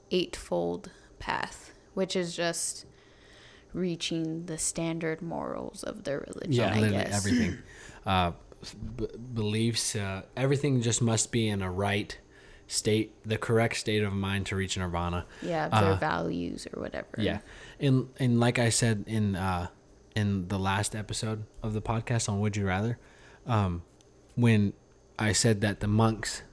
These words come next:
Speaker 3: who burned themselves for, uh, protest, they say those, they don't feel anything because they're in the state of nirvana.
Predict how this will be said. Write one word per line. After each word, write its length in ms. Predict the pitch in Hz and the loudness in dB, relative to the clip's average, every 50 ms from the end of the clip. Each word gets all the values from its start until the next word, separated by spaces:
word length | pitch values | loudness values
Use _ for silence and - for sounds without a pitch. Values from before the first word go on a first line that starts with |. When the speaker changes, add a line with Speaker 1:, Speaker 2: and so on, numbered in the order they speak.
| - - | -20 -6
Speaker 3:
who 420 | - 127 117 110 107 101 98 92 - - - - - - - - - - | -2 2 2 4 4 4 2 0 -2 -6 -16 -20 -20 -20 -20 -20 -20 -2
burned 260 | - 104 110 113 117 120 | 2 4 6 8 8 6
themselves 520 | 120 117 113 - 127 117 127 135 131 - - - - - - | 6 4 4 4 4 4 4 2 0 -4 -10 -18 -20 -18 -8
for, 300 | - - 110 104 101 98 | -2 0 2 2 2 2
uh, 220 | 92 90 82 87 104 - - | 2 0 -2 -2 -6 -4 0
protest, 500 | 113 110 110 - 139 139 135 - - - - - - - - - - - - - - | 0 0 2 2 2 0 0 -2 -6 -10 -18 -20 -20 -20 -20 -20 -20 -20 -20 -4 2
they 120 | 117 113 | 4 4
say 240 | 107 - - 120 113 | 4 6 6 6 6
those, 460 | 104 98 101 113 113 120 131 127 120 | 6 6 6 8 8 10 8 8 6
they 240 | - - - 113 120 | 2 2 4 6 8
don't 180 | 123 127 117 - | 8 6 4 4
feel 240 | - 123 113 110 | 2 4 6 8
anything 480 | 117 117 120 123 127 127 - 151 147 143 | 8 8 6 6 4 4 2 0 0 2
because 360 | 131 120 110 - - 113 98 101 | 0 -2 0 2 2 2 4 6
they're 180 | 113 107 107 | 4 6 6
in 120 | 107 104 101 | 4 4 2
the 60 | 92 | 0
state 280 | - - - 104 95 | 0 0 0 0 2
of 80 | 101 95 | 2 0
nirvana. 540 | 95 92 90 85 90 87 87 85 85 82 | 0 0 0 0 -2 -2 -2 -4 -6 -8